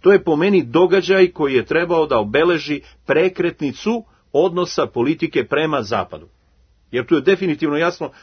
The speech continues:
kao što je bilo jasno pri Makovu kada je dvadeset četvrtog marta, a, devedeset devete godine okrenuo avion nad Atlantikom i bez konsultacija sa Jelcinom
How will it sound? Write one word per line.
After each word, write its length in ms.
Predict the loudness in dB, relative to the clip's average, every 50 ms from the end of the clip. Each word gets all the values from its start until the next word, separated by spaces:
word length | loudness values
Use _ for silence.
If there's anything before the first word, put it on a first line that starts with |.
| _ _
kao 220 | -2 0 0 0
što 220 | -2 -2 -2 -2 0
je 120 | 0 0
bilo 260 | -2 -2 -2 0 0
jasno 340 | 2 0 0 -2 -6 -10 -8
pri 140 | -6 -4 -4
Makovu 420 | -4 -4 -2 -2 -2 -2 -2 -4
kada 240 | -6 -4 -4 -2 -2
je 300 | -2 -2 -2 -4 -4 -6 -10 -16 _ _
dvadeset 400 | -6 -4 -4 -2 -4 -4 -6 -4
četvrtog 440 | -4 -4 -4 -4 -6 -6 -4 -4 -4
marta, 400 | -2 -4 -4 -4 -6 -10 -12 -12 -14 _ _ _ _ _ -6
a, 200 | -4 -4 -2 -2
devedeset 460 | 0 0 0 0 0 -2 -2 -4 -2
devete 280 | -2 -2 -2 -2 -4
godine 320 | -2 0 0 0 0 -2 -2
okrenuo 420 | -4 -4 -4 -4 -4 -2 -2 -4
avion 260 | -4 -2 -2 -4 -4
nad 180 | -4 -4 -4 -6
Atlantikom 680 | -6 -6 -4 -4 -4 -4 -6 -8 -6 -6 -6 -6 -6 -10 _ _ _ _ _ -14
i 300 | -10 -6 -6 -6 -6 -8 _ _ -20
bez 380 | -20 -6 -2 0 0 0 0
konsultacija 680 | -2 -2 -2 -2 -4 -4 -4 -2 -2 -4 -4 -4 -4 -6
sa 140 | -4 -4 -4
Jelcinom 520 | -4 -4 -4 -6 -6 -6 -6 -4 -6 -8